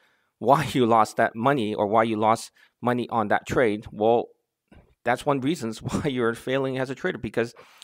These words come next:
you're not improving. Like, for example, for a business, you're trying to sell something, but there's no one buying that product or service that you're offering. You're not gonna just keep trying to sell that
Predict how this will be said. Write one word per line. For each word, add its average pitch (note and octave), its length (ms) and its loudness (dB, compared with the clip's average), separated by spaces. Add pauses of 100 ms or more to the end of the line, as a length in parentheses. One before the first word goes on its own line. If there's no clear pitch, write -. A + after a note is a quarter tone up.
(180)
you're C3+ 120 2
not E3+ 180 0
improving. E3 520 -4 (1040)
Like, C3+ 120 -4
for C3+ 120 -2
example, C#3+ 420 -2
for C3 160 -2
a B2 40 -2
business, C3+ 440 -6 (440)
you're A#2 100 -8
trying C#3+ 240 -2
to B2+ 60 -4
sell D3 240 0
something, A#2 340 -4
but A2+ 180 -2
there's A#2 180 -4
no C3+ 160 4
one C3+ 480 0
buying B2 680 -2 (220)
that C3+ 360 -4 (160)
product - 460 -2
or B2 120 -4
service D3+ 300 -6
that C3 140 -4
you're A#2+ 180 -4
offering. A#2+ 320 -4 (280)
You're A2+ 100 -4
not G3+ 180 -4
gonna A#2+ 200 -2
just - 260 -8
keep - 340 -10 (140)
trying A2+ 320 -6
to - 80 -10
sell F#2 500 -4
that C#2 320 -8